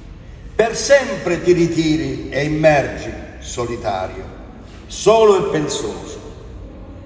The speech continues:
In una tris-, in un triste oblio, sì, addio a te pure caro vecchio amico mio."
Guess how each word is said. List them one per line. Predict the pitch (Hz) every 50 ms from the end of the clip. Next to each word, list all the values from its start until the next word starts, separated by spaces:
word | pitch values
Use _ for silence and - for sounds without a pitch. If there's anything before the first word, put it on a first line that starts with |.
| - - - - - - - - - -
In | - 147 165
una | 170 180 180 170
tris-, | 214 220 254 202 - -
in | 180 180
un | 190 185 180
triste | - 214 240 - - 185
oblio, | 180 175 165 175 214 254 277 269 262 247 - - - - - - - -
sì, | - - - 160 147 - - - - - - - - - -
addio | - 143 165 165 156 135 151 190 196 175 151 131 - - - - -
a | - 123 -
te | - - 170 151 131
pure | - - 160 165 156 156 - -
caro | - 143 135 127 117 110 107 - - - - - - - - -
vecchio | - 120 123 120 123 120 - 117 117
amico | 117 117 113 104 104
mio." | 107 110 101 90 87 87 - - -